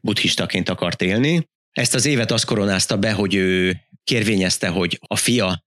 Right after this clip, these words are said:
temetésére, ö, visszautazhasson Nagy-Britanniában, de hát itt, ö, nagyon sokat gondolkodtak rajta, hogy megadják-e neki ezt a lehetőséget, és mire megadták, addigra a te-, temetés már lezajlott, tehát tulajdonképpen ő csak fordult, és ment is, ö, ment is vissza rögtön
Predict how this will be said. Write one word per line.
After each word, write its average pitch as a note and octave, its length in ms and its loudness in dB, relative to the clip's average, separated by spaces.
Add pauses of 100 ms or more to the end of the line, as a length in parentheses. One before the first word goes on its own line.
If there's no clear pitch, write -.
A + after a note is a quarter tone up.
temetésére, F2+ 1000 0 (200)
ö, A1+ 320 -2
visszautazhasson F#2 960 0 (360)
Nagy-Britanniában, G2 840 0
de G#2+ 80 0
hát G2 140 -2
itt, - 180 -4
ö, G2 300 0
nagyon G2+ 420 2
sokat G2+ 240 -2
gondolkodtak G2+ 500 -2
rajta, G2 220 -2
hogy F#2+ 80 0
megadják-e F#2+ 520 0
neki F#2+ 300 0
ezt F#2 260 0
a F2+ 260 -2 (420)
lehetőséget, G2 720 0
és F#2+ 120 0
mire B2 260 2
megadták, G#2+ 460 0
addigra G2 260 2
a F2+ 60 0
te-, - 160 -2
temetés F2+ 360 -2
már F2 120 0
lezajlott, E2+ 440 0
tehát - 160 -4
tulajdonképpen F2 460 -2
ő E2 80 0
csak - 180 -2
fordult, F2 500 0
és - 120 0
ment F2 220 0
is, - 320 0
ö, E2 260 0
ment F2+ 220 0
is - 140 0
vissza - 280 0
rögtön D#2+ 460 -2